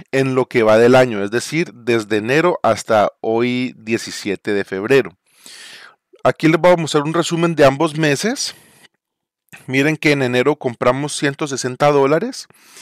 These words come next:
y finalizando enero, estos ciento sesenta dólares ya valían ciento setenta y cinco, es decir que tuvimos una ganancia de dieciséis dólares que equivalían el nueve punto ochenta y seis por ciento.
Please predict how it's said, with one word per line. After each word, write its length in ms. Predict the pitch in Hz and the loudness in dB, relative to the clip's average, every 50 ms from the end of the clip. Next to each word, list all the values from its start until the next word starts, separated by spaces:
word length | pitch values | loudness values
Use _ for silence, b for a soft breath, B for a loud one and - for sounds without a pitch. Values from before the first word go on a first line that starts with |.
| B B B B B B B B | B B B B B B B B
y 360 | - 147 165 180 190 185 - _ _ _ - | -6 -4 -2 -2 -2 -4 -8 _ _ _ -20
finalizando 920 | - - - 139 131 135 131 127 123 117 - 131 127 135 135 151 156 - - | -12 -6 -4 -2 0 2 2 0 0 0 0 0 -2 0 -2 -4 -4 -4 -2
enero, 540 | - 123 117 120 123 127 127 147 165 170 - _ _ _ _ _ _ _ _ | -2 -2 0 0 0 0 0 -2 -4 -8 -12 _ _ _ _ _ _ _ _
estos 300 | - 120 120 - 151 139 | -10 -10 -8 -8 -10 -8
ciento 240 | - 147 139 - 151 | -8 -10 -8 -8 -10
sesenta 320 | 147 131 131 131 - - | -10 -10 -10 -8 -2 0
dólares 320 | 135 139 147 151 147 139 - _ _ _ _ - | 0 2 2 0 0 -2 -6 _ _ _ _ -20
ya 400 | 110 117 127 123 110 120 123 131 | -20 -20 -12 -4 2 4 4 6
valían 440 | 135 135 135 131 135 139 143 135 127 | 6 6 4 4 2 0 0 0 -4
ciento 340 | - - 139 135 - - 139 | -6 -6 -6 -6 -6 -8 -10
setenta 400 | 139 131 - 123 117 - - 101 | -8 -6 -6 -6 -6 -4 -6 -8
y 80 | 95 | -6
cinco, 460 | - - 123 113 110 104 - - 147 | -6 -8 -8 -8 -8 -8 -6 -4 -4
es 60 | 135 120 | -2 -2
decir 220 | 123 - 131 117 | -4 -6 -6 -10
que 120 | - 131 | -8 -10
tuvimos 460 | - - 113 110 104 113 123 123 - - - _ B B B B B B B B | -10 -8 -10 -10 -8 -8 -10 -12 -12 -16 -20 _ B B B B B B B B
una 240 | - 123 127 135 135 | -6 -4 0 0 2
ganancia 500 | 117 117 110 110 110 113 110 - 135 135 | 2 2 0 0 0 -4 -2 -2 -2 0
de 160 | 131 127 123 | 2 0 0
dieciséis 540 | 113 117 110 - 110 98 - 113 113 117 113 | 0 -2 -4 -6 -8 -8 -6 -6 -6 -6 -2
dólares 440 | 123 131 139 147 156 170 170 165 - | -2 0 0 2 0 0 -2 -6 -8
que 140 | - - | -10 -10
equivalían 640 | 120 - - 120 110 104 98 104 110 127 147 160 - _ | -10 -10 -6 -4 0 0 0 2 0 0 -2 -2 -6 _
el 260 | - - 127 160 160 156 B B B B B B B | -4 0 2 2 2 0 B B B B B B B
nueve 580 | - 127 131 139 139 139 143 139 151 165 - - _ _ _ | -10 -6 -2 0 0 0 0 0 -2 -4 -4 -6 _ _ _
punto 300 | - 135 139 147 - 160 | -10 -10 -8 -8 -8 -8
ochenta 340 | 147 - - 127 113 - 101 | -8 -6 -6 -8 -8 -8 -14
y 40 | 92 | -12
seis 200 | - 87 90 - | -12 -12 -14 -12
por 220 | _ - 107 - | _ -8 -8 -8
ciento. 520 | - - 147 151 151 131 110 - - - | -4 0 0 0 0 0 -4 -14 -18 -20